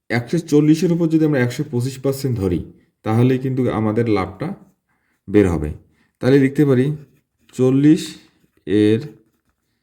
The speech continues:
একশো পঁচিশ পার্সেন্ট। চল্লিশ এর একশো পঁচিশ পার্সেন্ট মানে কি? উপরে একশো পঁচিশ,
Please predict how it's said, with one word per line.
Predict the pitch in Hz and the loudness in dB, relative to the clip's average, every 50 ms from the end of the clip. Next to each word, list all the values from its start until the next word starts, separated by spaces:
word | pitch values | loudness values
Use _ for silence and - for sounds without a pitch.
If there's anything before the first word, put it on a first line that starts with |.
| _ _ _ _ _ _ _ _ _ _ - | _ _ _ _ _ _ _ _ _ _ -8
একশো | 95 - - - - 131 123 | -6 -6 -6 0 0 0 0
পঁচিশ | 123 98 101 104 107 - 117 139 180 - - - _ _ _ _ _ | 2 2 0 0 2 -2 -4 -4 -4 -6 -12 -20 _ _ _ _ _
পার্সেন্ট। | - 95 85 80 - - - 78 71 78 87 - _ _ _ _ _ _ _ _ _ _ _ _ _ _ _ _ | -8 -8 -8 -8 -8 -10 -10 -10 -10 -10 -14 -18 _ _ _ _ _ _ _ _ _ _ _ _ _ _ _ _
চল্লিশ | - - 123 127 127 131 139 147 156 165 - - - - _ - _ _ _ - | -2 2 2 2 2 4 2 2 2 0 -2 -8 -14 -18 _ -20 _ _ _ -4
এর | - 107 110 110 110 - | 0 2 2 2 2 0
একশো | 104 110 - 127 120 | -2 -4 -6 -8 -6
পঁচিশ | - 117 120 120 131 123 | -2 -2 -2 -2 -4 -6
পার্সেন্ট | - 127 127 - 143 139 139 | -6 -8 -6 -4 -4 -4 -2
মানে | 139 135 139 | -2 -2 -2
কি? | 156 | 0
উপরে | 143 127 123 120 113 | 0 0 2 2 0
একশো | 110 110 - - 139 131 131 | 0 0 -2 -4 -4 -4 -2
পঁচিশ, | - 117 117 123 - 151 175 233 | -4 -4 -4 -2 0 0 0 0